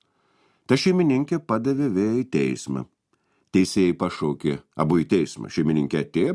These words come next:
bet vėjo nebuvo ir niekas nežino, iš kur jis pučia ir kur jis pučia, niekur jis gyvena. Tie teisėjai sumanė pasiklausinėti ten esančių žmonių. Tuoj pasišaukę ūkininką paklausė: „Ar tau vėjas reikalingas?“ Tas atsakė:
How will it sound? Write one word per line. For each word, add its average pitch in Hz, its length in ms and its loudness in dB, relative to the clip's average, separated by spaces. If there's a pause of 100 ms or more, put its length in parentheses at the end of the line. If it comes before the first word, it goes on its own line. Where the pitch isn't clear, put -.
bet - 120 -6
vėjo 69 280 -2
nebuvo 85 480 0 (360)
ir 95 140 4
niekas 170 320 0
nežino, 113 480 0
iš - 160 -6
kur 156 200 0
jis 160 200 -2
pučia 147 460 -8 (360)
ir 92 160 2
kur - 260 0
jis 165 220 -4
pučia, - 420 -4 (200)
niekur 147 360 2
jis 107 220 0
gyvena. 82 480 0 (960)
Tie 127 100 4
teisėjai 123 480 0
sumanė 104 480 -2
pasiklausinėti 85 880 -2 (380)
ten 90 160 4
esančių 90 580 0
žmonių. 87 360 2 (760)
Tuoj 117 220 2
pasišaukę 98 500 -2
ūkininką 82 540 0
paklausė: 82 480 -4 (360)
„Ar 78 200 0
tau 85 100 4
vėjas 80 320 0
reikalingas?“ 90 600 -2 (480)
Tas 71 120 -2
atsakė: - 460 -4